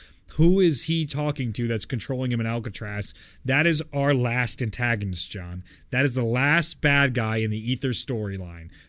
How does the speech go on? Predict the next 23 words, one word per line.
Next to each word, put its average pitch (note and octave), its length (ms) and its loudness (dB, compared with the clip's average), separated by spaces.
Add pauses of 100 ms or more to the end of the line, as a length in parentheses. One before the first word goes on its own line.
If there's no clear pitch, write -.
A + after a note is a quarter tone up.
That C3 240 4
is C#3 100 2
the B2+ 80 -2
last C3+ 640 0 (560)
hurdle D3+ 360 6
we B2 180 2
have A#2 220 -4
left, A2 300 -4 (220)
is A2+ 140 -2
whoever C3+ 360 2
this B2+ 420 0
entity A#2 560 -4
is G2+ 220 -4 (160)
that - 80 -14
they're A#2+ 140 -2
holding A#2+ 340 -2
out A2+ 140 0
against A2+ 340 -4
us G2+ 80 -6
that's G2 140 -10
controlling A2 360 -6
the G2+ 60 -2
warden. F#2+ 480 -6